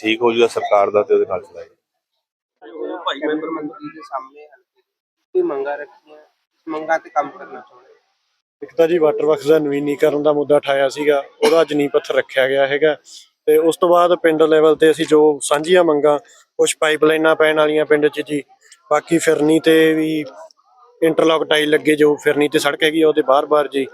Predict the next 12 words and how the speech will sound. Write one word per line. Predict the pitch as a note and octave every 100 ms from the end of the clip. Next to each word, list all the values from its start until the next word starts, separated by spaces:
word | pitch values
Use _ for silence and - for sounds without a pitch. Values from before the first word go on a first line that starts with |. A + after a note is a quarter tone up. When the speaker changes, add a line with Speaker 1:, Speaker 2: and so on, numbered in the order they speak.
| _ _ _ -
Speaker 3:
ਇੱਕ | E3+ -
ਮੁੰਡਿਆਂ | D#3+ D#3+ D#3+ D#3+
ਨੇ | E3 D3 _
ਖਾਸ | D3+ D3+
ਤੌਰ | - D#3+
ਤੇ | D#3+
ਜਿੰਮ | D3 D3+ D3+
ਦੀ | D#3+
ਮੰਗ | D#3+ D3+
ਰੱਖੀ | D3+ D3+ D3+ C#3+
ਹੈਗੀ | C#3+ D#3+
ਆ, | D3+